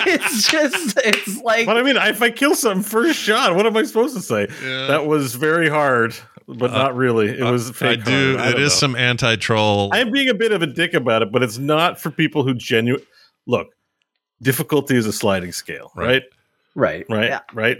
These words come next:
Speaker 2: And I acknowledge that. It's
Speaker 3: Sure.
Speaker 2: for the troll. This is for the trolls. And if
Speaker 3: Okay.
Speaker 2: you listen to the
Speaker 3: Y'all
Speaker 2: show, you
Speaker 3: listening?
Speaker 2: know I'm saying it's an easy game
Speaker 3: Yeah.
Speaker 2: because it's to temper those people who think they've d-, had a big accomplishment because they're good at the game.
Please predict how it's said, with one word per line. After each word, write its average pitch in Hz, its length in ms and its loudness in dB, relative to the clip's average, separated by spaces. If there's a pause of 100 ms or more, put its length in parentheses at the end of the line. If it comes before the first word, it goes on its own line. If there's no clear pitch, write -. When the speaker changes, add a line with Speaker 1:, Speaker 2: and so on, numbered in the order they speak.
Speaker 2:
And 113 200 0
I 117 140 0
acknowledge 113 540 0
that. 80 260 -14
It's 110 140 -4
Speaker 3:
Sure. 78 200 0
Speaker 2:
for 117 140 4
the 107 100 0
troll. 127 400 0
This 147 240 0
is 170 120 0
for 156 180 2
the 135 100 -4
trolls. 92 500 0
And 95 100 -4
if 98 60 -2
Speaker 3:
Okay. 92 80 0
Speaker 2:
you 113 60 0
listen 127 260 -2
to 143 60 0
the 113 100 -2
Speaker 3:
Y'all 113 220 0
Speaker 2:
show, 120 60 2
you - 60 0
Speaker 3:
listening? 120 260 0
Speaker 2:
know 98 240 -2
I'm 101 100 -6
saying 135 340 0
it's 170 140 -2
an 175 120 -6
easy 143 280 -2
game 113 580 0 (100)
Speaker 3:
Yeah. 82 220 -6 (220)
Speaker 2:
because 107 460 0
it's 104 300 -8
to 107 260 0
temper 104 680 -2 (360)
those 107 200 0
people 107 320 -2
who 107 120 -2
think 135 360 -2
they've 107 240 0
d-, 117 180 0
had 104 180 0
a 101 60 0
big 98 180 -4
accomplishment 92 840 -6
because 95 320 -6
they're - 100 -8
good 95 220 0
at 80 160 -2
the 82 80 -14
game. - 280 -12